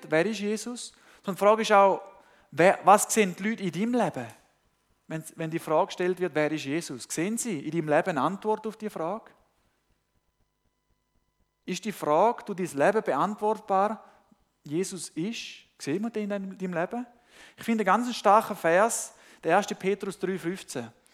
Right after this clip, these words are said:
Da schreibt der Petrus, „Und seid jederzeit bereit,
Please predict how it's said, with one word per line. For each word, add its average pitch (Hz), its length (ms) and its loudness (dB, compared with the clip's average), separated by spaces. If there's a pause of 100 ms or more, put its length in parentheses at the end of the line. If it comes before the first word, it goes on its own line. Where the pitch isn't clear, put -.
(160)
Da 196 100 -2
schreibt 247 220 0
der 254 60 0
Petrus, 254 760 0 (1080)
„Und 185 100 -4
seid 214 280 6
jederzeit 247 520 4
bereit, 170 560 4